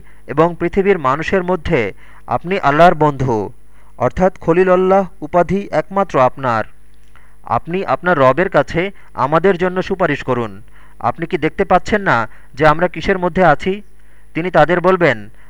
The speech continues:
"আমার রব আজ ভীষণ রাগান্বিত, যার আগেও কোনোদিন এরূপ রাগান্বিত হননি, আর পরেও কোনোদিন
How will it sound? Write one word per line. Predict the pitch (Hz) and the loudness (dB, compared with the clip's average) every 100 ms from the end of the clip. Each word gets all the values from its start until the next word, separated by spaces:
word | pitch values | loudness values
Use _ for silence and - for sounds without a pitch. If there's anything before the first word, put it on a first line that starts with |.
| - | -6
"আমার | 131 170 165 | 0 2 6
রব | 170 175 - | 6 6 4
আজ | 147 151 | 0 0
ভীষণ | 135 151 202 151 | -6 -4 -2 4
রাগান্বিত, | 135 147 151 139 120 101 95 - - - | 6 6 2 -2 -2 -4 -4 -12 -18 -4
যার | 135 139 | 2 2
আগেও | - 131 175 180 | 4 2 2 0
কোনোদিন | 180 170 180 190 - | 0 0 2 0 0
এরূপ | 151 170 | 0 2
রাগান্বিত | 147 135 160 175 170 | 2 4 2 0 -2
হননি, | 175 190 175 107 - - - | -2 -2 -6 -8 -12 -18 -4
আর | 127 | -2
পরেও | 131 147 165 185 | 0 4 4 2
কোনোদিন | 175 165 165 180 | 0 0 2 0